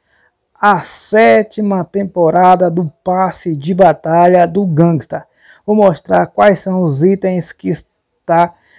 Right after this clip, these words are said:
disponível nessa nova temporada, beleza? E vou dar a minha opinião se eu gostei ou não, beleza?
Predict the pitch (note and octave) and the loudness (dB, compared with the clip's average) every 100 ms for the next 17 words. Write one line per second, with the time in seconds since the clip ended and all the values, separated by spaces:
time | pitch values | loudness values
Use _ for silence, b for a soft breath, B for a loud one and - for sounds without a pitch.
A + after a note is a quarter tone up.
0 | b D#3 - - F#3 D#3 E3 E3+ F3+ F3+ | b -8 -8 -4 -4 0 0 0 -2 -6
1 | - _ _ _ _ - D#3 F3 - D#3+ | -12 _ _ _ _ -6 0 0 0 0
2 | D#3+ G3+ G#3+ G#3+ G3 G#3 E3 - - - | 2 2 2 0 0 2 2 0 -6 -18
3 | _ - D#3 G3 G3 G3+ - _ _ _ | _ -6 0 2 2 -4 -10 _ _ _
4 | - F#3 D3+ G3 F#3+ G#3 G3 - G3 F#3 | -4 -2 0 0 4 4 2 -2 -4 -2
5 | G3+ G3 G3+ F#3+ F#3+ F#3+ G3+ A3 F#3 - | 0 0 -2 -2 0 0 0 -2 -6 -6
6 | G#3 F#3 F#3+ G3 G3 F#3+ - - F#3+ A#3 | -2 4 4 4 2 0 -2 0 4 4
7 | A#3 - G3 G#3 G3+ - _ _ _ - | 0 -6 -2 -2 -2 -14 _ _ _ -4
8 | D#3+ E3 C3+ - - - C#3 F3+ A3 A3 | 2 2 0 -6 -14 -10 0 4 4 2
9 | G#3+ | -6